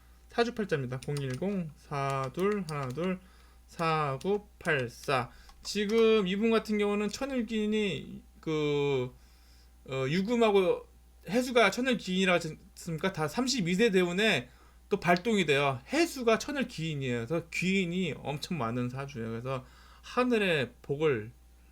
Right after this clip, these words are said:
엄청나게 쌓아놨다, 이렇게 보시면 되겠습니다. 그래서 천을기인, 문창기인, 태극기인, 복선기인, 학당기인까지 해서 공부도 굉장히 잘할 수 있는 그런 거 타고났습니다. 그래서 만약에 공부 쪽으로 한다 그러면 학원 원장님도 할 수도 있고, 뭐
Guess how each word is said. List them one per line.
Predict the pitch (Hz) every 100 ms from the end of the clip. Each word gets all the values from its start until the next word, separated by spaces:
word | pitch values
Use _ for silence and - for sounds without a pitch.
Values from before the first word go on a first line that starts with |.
| - -
엄청나게 | - 143 165 151 123
쌓아놨다, | 160 190 139 - 139
이렇게 | -
보시면 | 127 127 143 135
되겠습니다. | 117 123 123 117
그래서 | 120 151
천을기인, | 165 226 220 185 175
문창기인, | 135 151 170 147 139 131
태극기인, | - 185 170 143
복선기인, | - - 143 127 131 - -
학당기인까지 | 269 - 240 196 180 165 165 156 139 131
해서 | 123 139 151 - - - - -
공부도 | - 180 190 165 147 123
굉장히 | 123 135 127 113
잘할 | 120 120
수 | 120
있는 | 117 117 110 - - - - - - -
그런 | - 113 104 101 107 - -
거 |
타고났습니다. | 120 - 226 113 - 110
그래서 | 113 127
만약에 | 110 110 113 156 247 - - - -
공부 | 156 165 165
쪽으로 | 156 127
한다 | 117 113
그러면 | 110 117 139 123 - - -
학원 | - 196 220 135
원장님도 | 113 131 135 127 127
할 | 139
수도 | 135 135
있고, | 117 - - 147
뭐 | 120